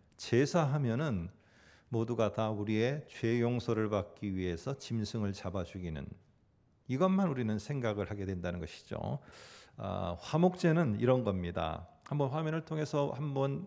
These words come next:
먼저 문구를 한번 볼까요? "화목제는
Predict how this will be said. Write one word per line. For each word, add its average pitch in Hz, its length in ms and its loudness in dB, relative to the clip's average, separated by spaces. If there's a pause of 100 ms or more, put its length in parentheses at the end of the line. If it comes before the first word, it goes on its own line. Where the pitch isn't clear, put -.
(160)
먼저 120 300 0
문구를 127 440 2
한번 117 220 2
볼까요? 120 460 0
"화목제는 123 840 2